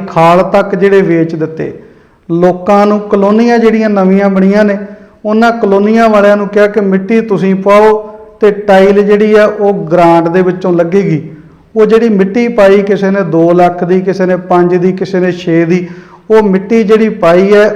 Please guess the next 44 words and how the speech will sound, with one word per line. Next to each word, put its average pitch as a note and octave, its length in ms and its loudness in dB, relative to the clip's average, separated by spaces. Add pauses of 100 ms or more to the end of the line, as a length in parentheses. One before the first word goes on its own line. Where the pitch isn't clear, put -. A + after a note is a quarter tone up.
ਉਹ A3 160 2
ਮਿੱਟੀ G3+ 440 -2
ਦੇ G3+ 260 2
ਵੀ B3+ 160 2
ਬਿੱਲ G3+ 320 2
ਉੱਤੋਂ G3 340 -2
ਪਾਸ F3 380 2
ਕਰਾ E3 200 2
ਲਏ F3 120 0
ਲੋਕਾਂ F#3+ 480 -2
ਤੋਂ F#3+ 140 -2
ਮਿੱਟੀ F#3 280 -4
ਪਵਾ D#3 300 -2
ਕੇ। C3+ 200 -12 (600)
ਕਿ F3+ 260 -4
ਇਹ F#3+ 220 2
ਵੀਡੀਓ F#3 640 2 (140)
ਨਗਰ D#3 520 0
ਬਾਬਾ D3+ 440 2
ਬਕਾਲਾ D#3+ 440 2
ਸਾਹਿਬ E3+ 400 0
ਦੀ F3+ 160 0
ਹਾਲਤ D#3 460 2
ਨੂੰ G3+ 220 0
ਮੁੱਖ F3+ 240 -2
ਰੱਖ D#3+ 300 0
ਕੇ D#3+ 320 0 (440)
ਜਿਹੜਾ E3 220 2
ਉਹ F3+ 80 4
ਬਣਾਈ D#3 360 2
ਜਾ E3 180 4
ਰਹੀ F#3+ 260 2
ਹੈ, G3 240 -2 (440)
ਇਹਨੂੰ A3 360 2
ਸ਼ੇਅਰ G3+ 360 2
ਕਰਕੇ F#3 420 0
ਗੁਰੂ F3 220 -2
ਤੇਗ E3+ 260 0
ਬਹਾਦਰ E3+ 380 -2
ਸਾਹਿਬ D#3+ 360 -2
ਦੀਆਂ E3+ 160 2
ਖੁਸ਼ੀਆਂ D#3+ 420 -2
ਪ੍ਰਾਪਤ C#3+ 400 -6
ਕਰੋ। C3+ 360 -12